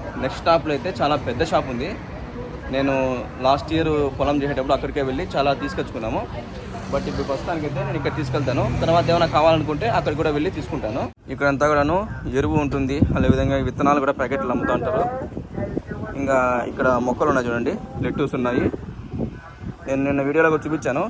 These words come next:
ఇలాంటి రకరకాల లెట్టూస్ ఆకుల్ని. ఇవి ఇలా విధంగా, ఈ విధంగా దొరుకుతాయి, వీటిని తీసుకెళ్ళిపోవచ్చు.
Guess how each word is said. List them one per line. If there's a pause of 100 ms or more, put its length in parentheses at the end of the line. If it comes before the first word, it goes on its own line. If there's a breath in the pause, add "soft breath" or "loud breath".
ఇలాంటి
రకరకాల
లెట్టూస్
ఆకుల్ని. (440)
ఇవి
ఇలా
విధంగా,
ఈ
విధంగా
దొరుకుతాయి,
వీటిని
తీసుకెళ్ళిపోవచ్చు.